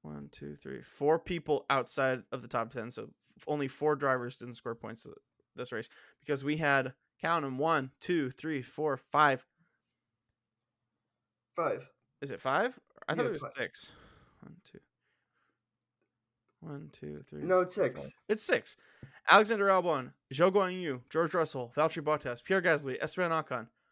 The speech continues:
Speaker 1: all out with D N Fs. Couple on crashes, couple on engine failures. Obviously, the big one, if you watch the race, you know Zhou Guanyu, crazy crash. So thankful that,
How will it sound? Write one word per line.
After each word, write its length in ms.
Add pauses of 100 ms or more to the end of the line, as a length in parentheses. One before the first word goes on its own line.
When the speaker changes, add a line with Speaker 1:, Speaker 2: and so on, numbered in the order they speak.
(320)
Speaker 1:
all 480
out 260
with 200
D 180
N 100
Fs. 300 (160)
Couple 260
on 180
crashes, 460
couple 280
on 120
engine 320
failures. 460 (480)
Obviously, 340
the 60
big 220
one, 280
if 160
you 80
watch 220
the 80
race, 300
you 60
know 160
Zhou 240
Guanyu, 440 (260)
crazy 920
crash. 560 (420)
So 360
thankful 420
that, 260